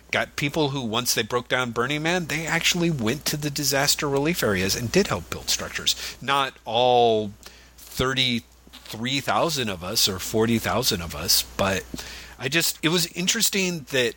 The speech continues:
um, I really was kinda curious as to why these things affected you or why you felt like things were suddenly superficial, 'cause I do, I do worry that we're get-, you know, that,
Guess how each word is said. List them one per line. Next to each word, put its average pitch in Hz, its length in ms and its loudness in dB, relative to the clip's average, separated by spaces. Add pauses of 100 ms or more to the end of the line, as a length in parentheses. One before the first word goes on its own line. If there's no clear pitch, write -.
um, 113 460 0
I 135 80 0
really 156 300 0
was 131 240 0
kinda 127 200 -4
curious 127 480 0
as 110 200 2
to 113 200 0
why 98 520 0
these 113 280 -2
things 107 360 -2
affected 117 720 -2
you 120 300 2
or 104 160 0
why 101 220 2
you 107 200 -2
felt 104 380 0 (120)
like 101 220 -8 (400)
things 131 300 -4
were 113 100 -2
suddenly 110 320 0
superficial, 120 720 0
'cause - 280 0 (380)
I 160 60 2
do, 170 640 -2
I 131 80 0
do 147 180 -2
worry 120 440 4
that 104 200 -2
we're 110 160 0
get-, 107 260 -2
you 117 160 0
know, 104 260 0 (100)
that, 101 240 2